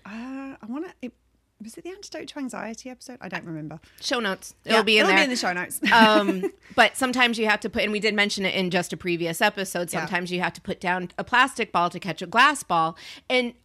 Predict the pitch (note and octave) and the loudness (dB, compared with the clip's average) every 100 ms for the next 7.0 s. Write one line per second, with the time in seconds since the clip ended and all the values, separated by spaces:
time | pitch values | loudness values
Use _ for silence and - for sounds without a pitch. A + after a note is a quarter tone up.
0 | - A#3 B3 D#4+ - C4 B3 G#3+ G3 G#3 | 0 4 6 4 0 0 0 2 2 2
1 | - G#3 G3+ G#3+ G#3 - F#3+ F3+ - F#3+ | -4 -6 -6 -8 -8 -6 -2 -2 -4 -10
2 | G3+ G#3+ B3+ G4+ - E3 C#3+ C3+ - G#3 | -8 -2 -2 -2 -8 -6 -8 -10 -10 -6
3 | F3+ - D3+ D3 C3+ - - F#3 F#3 B3+ | -6 -6 -8 -10 -16 -16 -8 -8 0 0
4 | B3+ D#4+ C#4 - - A3 - G#3 - G#3 | 0 0 0 -2 -4 -4 -4 -10 -6 -6
5 | G3+ - - - A#3+ A3+ G#3+ B3 B3+ B3+ | -6 -10 -16 -6 -2 -2 0 2 2 0
6 | B3+ B3+ A#3 A3+ A#3 - A3 G#3+ G#3 G3+ | -2 -2 -2 -4 -8 -4 -2 -2 -4 -6